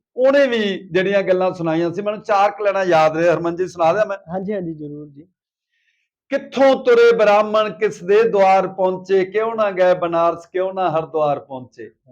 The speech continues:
Speaker 1: ਕਿੱਥੋਂ ਪੁਕਾਰ ਉੱਠੀ, ਕਿਸਨੇ ਸੁਣੀ ਦੁਹਾਈ, ਇਹ ਬੇਕਸਾਂ ਦੀ ਟੋਲੀ ਅਨੰਦਪੁਰ ਕਿਉਂ ਆਈ?
Speaker 2: ਵਾਹ, ਵਾਹ।
Speaker 1: ਪੁੱਤਰ ਦਾ ਇਮਤਿਹਾਨ ਸੀ ਜਾਂ ਪਰਖ ਬਾਪ ਦੀ ਸੀ, ਜੋ ਤੇਗ ਲਟਕਦੀ ਸੀ, ਉਹ ਕਿਸ ਦੇ ਨਾਪ ਦੀ ਸੀ?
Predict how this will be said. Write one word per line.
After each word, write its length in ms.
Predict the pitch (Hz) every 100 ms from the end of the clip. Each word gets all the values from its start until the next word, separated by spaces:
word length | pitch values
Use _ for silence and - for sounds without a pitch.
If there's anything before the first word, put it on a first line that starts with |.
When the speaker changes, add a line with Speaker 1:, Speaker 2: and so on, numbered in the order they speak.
| _ _ _ _ _ _ _ 254
Speaker 1:
ਕਿੱਥੋਂ 420 | 254 - 277 277
ਪੁਕਾਰ 440 | 262 - 233 226 240
ਉੱਠੀ, 520 | 233 - 220 220 220
ਕਿਸਨੇ 460 | 247 - 240 240
ਸੁਣੀ 300 | 196 208 208
ਦੁਹਾਈ, 500 | 208 196 170 180 185
ਇਹ 220 | 185 180 196
ਬੇਕਸਾਂ 680 | 165 220 226 202 185 180
ਦੀ 140 | 180 175
ਟੋਲੀ 420 | 180 165 170 170
ਅਨੰਦਪੁਰ 520 | 156 160 160 160 139
ਕਿਉਂ 240 | - 127
ਆਈ? 140 | 117 104 131
Speaker 2:
ਵਾਹ, 240 | 135 147
ਵਾਹ। 160 | 135 127 _ _ -
Speaker 1:
ਪੁੱਤਰ 460 | 254 254 269 262
ਦਾ 200 | 240 277
ਇਮਤਿਹਾਨ 640 | 269 240 254 226 220 233 233
ਸੀ 460 | 226 208 151 - _ _
ਜਾਂ 160 | 160 233
ਪਰਖ 440 | 240 - 269 269
ਬਾਪ 380 | 240 226 214 208
ਦੀ 240 | 190 202 175
ਸੀ, 200 | 196 185
ਜੋ 200 | 185 190
ਤੇਗ 400 | 196 214 226 196
ਲਟਕਦੀ 560 | 185 185 185 170 175
ਸੀ, 180 | 175 180
ਉਹ 180 | 170 170
ਕਿਸ 220 | 185 -
ਦੇ 120 | 170
ਨਾਪ 360 | 151 139 131 117
ਦੀ 120 | 117
ਸੀ? 240 | - _